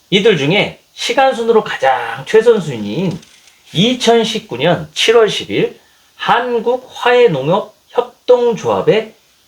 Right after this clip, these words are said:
근저당이 말소 기준 권리가 됩니다. 매각 물권 명세서에서는 이로 인한 법정 지상권 성립 여부는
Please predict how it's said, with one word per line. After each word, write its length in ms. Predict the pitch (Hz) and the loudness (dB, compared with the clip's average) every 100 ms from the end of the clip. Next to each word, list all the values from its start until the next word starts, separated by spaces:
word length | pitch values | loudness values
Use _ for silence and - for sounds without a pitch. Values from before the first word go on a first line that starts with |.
| _ | _
근저당이 880 | - - 202 214 - 95 107 185 - _ _ _ _ | -4 2 2 4 2 0 -4 -4 -6 _ _ _ _
말소 560 | 85 82 104 - 240 240 | -8 -4 -4 0 0 0
기준 240 | 226 226 | 0 2
권리가 260 | 180 143 175 | 2 2 0
됩니다. 400 | 175 165 - - _ _ _ _ _ _ _ _ _ _ _ _ _ _ _ _ _ | -4 -12 -18 -20 _ _ _ _ _ _ _ _ _ _ _ _ _ _ _ _ _
매각 580 | 98 107 160 220 240 226 | 2 2 4 2 0 2
물권 400 | 220 220 202 180 | 0 0 -2 -2
명세서에서는 1120 | 131 113 135 113 101 95 92 107 107 175 95 - _ _ _ _ _ _ _ | -4 -4 -4 -4 -4 -6 -8 -6 -2 -2 -2 -10 _ _ _ _ _ _ _
이로 300 | 196 262 254 | 0 4 4
인한 420 | 170 147 180 - _ _ - | 2 0 -2 -6 _ _ -2
법정 680 | 123 - - - 240 226 | -2 -2 -2 0 2 0
지상권 520 | - - 143 143 165 | -6 -4 -4 0 -2
성립 500 | 156 175 208 214 196 | 0 -2 -2 0 0
여부는 500 | 104 85 95 139 185 | 0 -2 -2 -2 -2